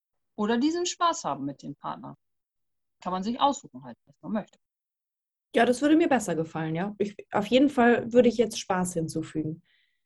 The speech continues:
Speaker 2: Ja.
Speaker 1: Mhm.
Speaker 2: Und wenn ich aber jetzt,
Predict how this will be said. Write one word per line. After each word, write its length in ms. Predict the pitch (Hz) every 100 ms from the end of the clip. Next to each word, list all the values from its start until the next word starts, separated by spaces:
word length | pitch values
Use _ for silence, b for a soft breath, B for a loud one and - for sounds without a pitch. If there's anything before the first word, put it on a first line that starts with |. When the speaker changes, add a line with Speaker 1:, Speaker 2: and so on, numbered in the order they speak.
| _ _ _ _ _ _ _ _
Speaker 2:
Ja. 300 | 185 160 131 _ _ _ _ _ _ _ _ _ _ _ _ _ _ _ _ _ _ _ _ -
Speaker 1:
Mhm. 240 | 330 143
Speaker 2:
Und 100 | -
wenn 140 | 240 269
ich 160 | 254
aber 160 | 226 220
jetzt, 340 | 214 208 -